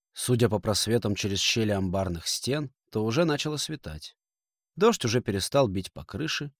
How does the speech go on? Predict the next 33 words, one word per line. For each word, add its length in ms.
и 80
завывания 640
ветра 300
прекратились. 880
На 200
одну 260
угрозу 420
жизни 380
меньше. 500
По 180
идее, 380
от 100
того, 240
что 140
взошло 380
солнце, 600
должны 400
развеяться 580
и 20
мои 200
страхи. 680
Но 160
в 60
голове 320
всплывает 520
образ 300
родителей, 580
и 100
моё 200
сердце 360
сжимается 600
от 100
тревоги. 520